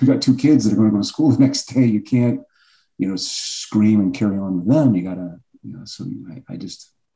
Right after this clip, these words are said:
took myself out, a bit out of the equation, found a place that was middle of the night. It was dark, really early in the morning, just screamed, "Get out of the system, come back," cry.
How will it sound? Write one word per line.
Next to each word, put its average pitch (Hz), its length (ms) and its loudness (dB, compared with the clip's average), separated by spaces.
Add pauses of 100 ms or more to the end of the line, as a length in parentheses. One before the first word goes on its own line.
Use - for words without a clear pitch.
(360)
took 107 160 -4
myself 101 340 0
out, 95 100 -4
a - 20 -2
bit 101 160 -2
out 104 100 0
of 95 60 -6
the 92 80 -4
equation, 90 560 -2
found 92 200 -4
a 92 40 -4
place 92 340 -10
that 98 100 -10
was 87 320 -14 (760)
middle 101 180 -4
of 95 60 -6
the 101 60 -2
night. 104 200 -2
It - 40 -10
was - 120 -18
dark, 101 400 -6
really 101 200 -4
early 101 200 -2
in 101 60 0
the 98 40 0
morning, 101 480 0 (480)
just - 300 -12 (140)
screamed, 127 1200 -2 (1080)
"Get 104 160 0
out 101 120 2
of 92 60 -4
the 87 60 -6
system, 85 440 -6
come 92 160 -2
back," 90 260 -6 (400)
cry. 90 640 -10